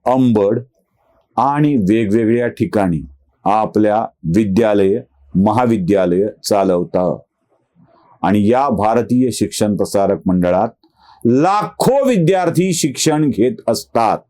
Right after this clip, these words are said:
संघाच्या स्वयंसेवकांनी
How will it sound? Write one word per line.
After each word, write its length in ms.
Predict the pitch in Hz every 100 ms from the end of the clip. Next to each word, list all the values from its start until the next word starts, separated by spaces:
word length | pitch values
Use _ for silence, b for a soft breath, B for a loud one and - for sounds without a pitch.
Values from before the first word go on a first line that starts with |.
| _ _ _ _ _ _ _ _ _ _ _ _ _ _ _ _
संघाच्या 920 | - - 127 139 131 139 139 - 147 147
स्वयंसेवकांनी 1160 | - 123 131 123 123 117 101 113 107 107 123